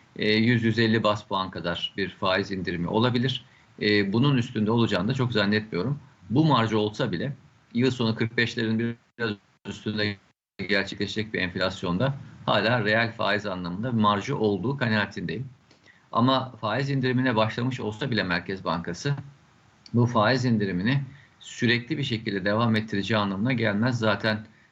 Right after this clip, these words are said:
Merkez Bankası'ndaki yetkililer de bu konuya zaman zaman vurguda bulunuyorlar. Özellikle yurt dışı toplantılarında.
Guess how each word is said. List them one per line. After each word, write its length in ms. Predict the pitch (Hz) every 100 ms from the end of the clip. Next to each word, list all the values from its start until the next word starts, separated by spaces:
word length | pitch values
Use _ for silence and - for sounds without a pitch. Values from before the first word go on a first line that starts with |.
| _
Merkez 420 | 110 107 113 101 -
Bankası'ndaki 580 | 101 104 110 101 98 - _ _ _ -
yetkililer 480 | 101 - 98 90 101
de 100 | 110
bu 100 | 107
konuya 440 | 101 95 123 127
zaman 380 | 120 104 104 104
zaman 380 | 104 101 127 113
vurguda 520 | 98 98 101 101 127 117
bulunuyorlar. 560 | 104 107 110 95 82
Özellikle 400 | 87 101 95 95
yurt 220 | 98 95
dışı 180 | - -
toplantılarında. 1000 | 95 87 92 87 87 90 85 87 131 143